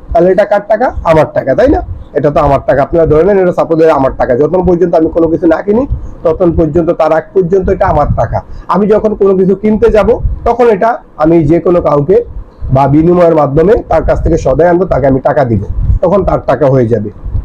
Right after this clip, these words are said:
আমার দুঃখ হলো, এবং আপনাদেরও এই কষ্ট, এটা মনে হয় না, দেন <clears throat> আপনি ওয়ান জিবি ডেটা কিনলেন, দুই জিবি ডেটা কিনলেন, বা এতদিনে মিনিট কিনলেন, একশো মিনিট কিনলেন,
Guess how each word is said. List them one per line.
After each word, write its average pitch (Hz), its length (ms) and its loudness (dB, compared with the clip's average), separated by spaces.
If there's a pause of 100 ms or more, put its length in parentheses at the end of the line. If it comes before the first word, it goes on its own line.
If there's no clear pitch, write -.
(720)
আমার 190 320 2
দুঃখ 208 240 0
হলো, 220 240 4
এবং 202 180 2
আপনাদেরও 220 580 4
এই 202 120 4
কষ্ট, 147 300 -2
এটা 147 180 0
মনে 143 220 2
হয় 139 120 2
না, 143 200 0 (640)
দেন 160 320 4 (240)
<clears throat> 185 300 2
আপনি 220 200 0
ওয়ান 185 340 4
জিবি 190 240 4
ডেটা 170 300 0
কিনলেন, 131 360 2 (540)
দুই 185 220 2
জিবি 190 240 2
ডেটা 180 240 2
কিনলেন, 151 360 2
বা 151 120 4
এতদিনে 185 500 2
মিনিট 185 340 2
কিনলেন, 185 260 2
একশো 160 260 0
মিনিট 180 240 2
কিনলেন, 120 260 -2